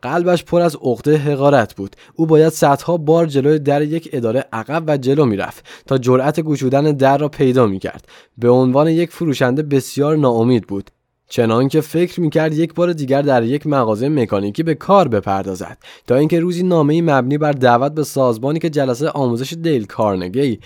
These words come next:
در مورد شیوهٔ تاثیرگذاری در صحبت را برگزار می‌کرد، دریافت کرد. او قصد شرکت نداشت.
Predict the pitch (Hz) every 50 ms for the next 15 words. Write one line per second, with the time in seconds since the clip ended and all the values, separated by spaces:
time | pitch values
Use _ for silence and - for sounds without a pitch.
0 | - - - - - 95 101 107 113 127 143 175 175 - - 175 165 147 160 180
1 | 165 - 175 160 135 - - 143 139 135 131 123 135 147 160 165 156 143 127 -
2 | 135 120 104 156 165 165 - 170 123 107 98 98 101 101 104 104 113 113 120 120
3 | 120 - 160 165 160 131 127 123 120 120 123 139 127 104 - - - - 85 -
4 | - - _ _ - - - - - 147 147 - 151 156 160 - 185 165 - 160
5 | 135 113 - 151 156 143 160 160 131 101 87 92 -